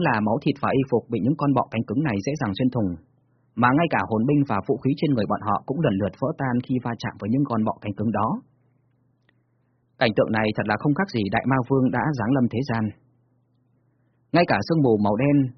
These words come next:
bao phủ cũng bị những con bọ cánh cứng đông như là nước lũ này xua tan đi. Khe sâu này tựa hồ đã biến thành địa ngục thật sự. Tất cả mọi người đồng loạt né tránh, không dám tới gần tên đại trưởng lão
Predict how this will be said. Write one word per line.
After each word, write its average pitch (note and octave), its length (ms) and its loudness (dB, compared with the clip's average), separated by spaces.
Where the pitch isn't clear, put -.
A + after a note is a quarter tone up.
bao D3 220 4
phủ A2 240 2
cũng C3+ 140 0
bị D3 140 0
những C#3+ 140 0
con C3+ 160 0
bọ A#2 200 2
cánh A2 140 -4
cứng G#2 240 -2
đông D3+ 140 2
như D3 120 4
là G#2+ 200 0
nước D#3+ 140 2
lũ C3 180 0
này G2+ 200 -2
xua A2 160 -4
tan A2+ 140 -2
đi. A2 160 -2
Khe D3+ 100 2
sâu D3+ 120 0
này G#2+ 160 0
tựa G2+ 160 -2
hồ G2 140 -2
đã A#2 120 0
biến A#2+ 160 0
thành F#2+ 200 -2
địa A2 160 -4
ngục A2 200 -4
thật G2 200 -12
sự. F#2 120 -6
Tất A3 140 0
cả B2+ 180 2
mọi - 120 0
người A2 200 0
đồng A2 180 0
loạt G2+ 180 0
né G#2 160 0
tránh, A2 200 -4
không D#3 180 2
dám A#2+ 220 0
tới D#3 140 2
gần G#2 140 0
tên B2+ 180 2
đại A#2 160 -2
trưởng F#2 200 -6
lão G#2+ 100 -2